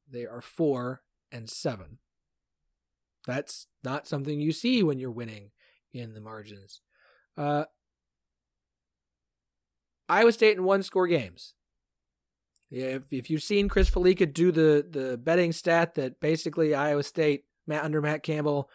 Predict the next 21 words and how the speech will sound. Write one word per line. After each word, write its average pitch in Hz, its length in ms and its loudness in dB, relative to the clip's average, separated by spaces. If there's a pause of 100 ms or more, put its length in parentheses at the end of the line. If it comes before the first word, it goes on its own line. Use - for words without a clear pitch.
(200)
if 147 180 -2
the 139 100 -6
spread 147 340 0
is 135 140 -2
within, 143 340 -2
like, 135 400 -6 (680)
minus 147 340 0
three 151 160 -2
and 147 80 -2
a 135 40 -4
half 139 220 -2
to, 135 280 -4 (140)
to 135 140 -4
plus 151 280 0
three 147 160 -2
and 139 80 -2
a 127 40 -6
half, 127 400 -8
his 135 220 -2
record 131 320 -6
is 107 300 -12